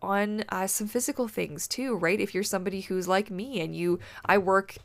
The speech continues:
I do my best to work out every day or every other day. I do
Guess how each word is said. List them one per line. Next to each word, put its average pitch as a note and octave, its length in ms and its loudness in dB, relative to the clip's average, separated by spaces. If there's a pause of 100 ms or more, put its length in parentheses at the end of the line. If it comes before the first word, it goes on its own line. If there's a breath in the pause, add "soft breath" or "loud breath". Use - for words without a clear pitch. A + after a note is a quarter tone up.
I F3 140 -2
do F#3+ 160 -2
my E3+ 140 0
best E3 280 0
to E3+ 80 -6
work D#3+ 220 0
out D#3+ 280 2
every F3 360 2
day D#3+ 260 2
or D#3+ 80 2
every D#3+ 280 -2
other F3 200 2
day. E3 160 0
I D#3+ 120 0
do E3 360 -2